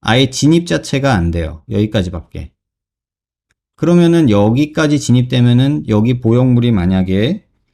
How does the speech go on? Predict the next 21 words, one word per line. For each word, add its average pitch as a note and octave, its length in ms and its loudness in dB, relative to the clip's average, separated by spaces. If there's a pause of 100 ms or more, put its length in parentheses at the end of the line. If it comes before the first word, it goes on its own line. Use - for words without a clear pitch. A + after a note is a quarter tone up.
(440)
뭐 G2 200 0
요렇게 D3 500 2
있다, F#2 600 -2
보형물이. E2+ 760 -2
그러니까 F2+ 140 -6
여기에 G2+ 380 0
보형물이 F#2 420 -2
이렇게 E2 260 -6
있는 E2 220 -4
거죠. B2 380 -8 (400)
이렇게 D3+ 320 -2
보형물이 C3+ 400 2
있다 A2 340 -2
그러면 B2 300 0
어떻게든 F#3 560 0
요 C#3+ 100 -2
꼬다리를 F3 460 0
잡아서 C#3 320 -4
뽑아낼 A3 440 0
수는 B2 280 -2
있어요. D#2+ 480 -8